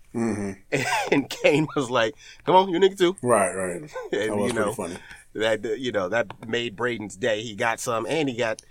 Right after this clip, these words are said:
Speaker 2: he got, you know,
Speaker 1: He was so
Speaker 2: he felt
Speaker 1: excited about it. I don't, I
Speaker 2: Right.
Speaker 1: kinda felt weird about that.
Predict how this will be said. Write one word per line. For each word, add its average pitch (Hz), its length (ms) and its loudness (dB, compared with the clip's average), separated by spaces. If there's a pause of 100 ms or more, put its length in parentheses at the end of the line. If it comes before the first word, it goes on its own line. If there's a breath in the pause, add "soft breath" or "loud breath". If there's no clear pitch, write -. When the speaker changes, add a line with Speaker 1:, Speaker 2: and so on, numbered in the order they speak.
(220 loud breath)
Speaker 2:
he 175 100 -6
got, 151 240 2
you 151 160 0
know, 98 200 -2 (280)
Speaker 1:
He 160 60 -4
was 151 80 2
so 160 140 10
Speaker 2:
he - 60 4
felt 139 140 6
Speaker 1:
excited 139 220 8
about 90 240 2
it. 90 40 2
I 127 140 2
don't, 139 140 0
I 160 160 4
Speaker 2:
Right. 131 100 6
Speaker 1:
kinda 151 140 4
felt 120 200 6
weird 147 200 6
about 90 220 0
that. 78 200 -6